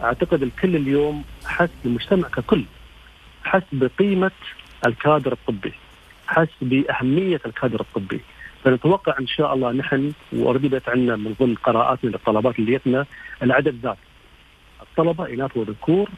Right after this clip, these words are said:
اللي يريدون يلتحقون في مسارات طبية في ازدياد،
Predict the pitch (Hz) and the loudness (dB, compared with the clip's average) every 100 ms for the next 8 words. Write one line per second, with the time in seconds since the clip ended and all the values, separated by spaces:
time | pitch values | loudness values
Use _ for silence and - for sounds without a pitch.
0 | - 120 110 110 120 139 120 113 139 113 | -4 0 2 2 2 2 0 0 0 0
1 | 113 101 - 147 117 - 117 110 117 131 | -2 -4 2 2 2 0 0 2 2 2
2 | 143 - 117 120 147 170 170 - - - | 2 -2 0 2 2 0 -2 -14 -20 -4
3 | 156 107 98 | -4 -2 -10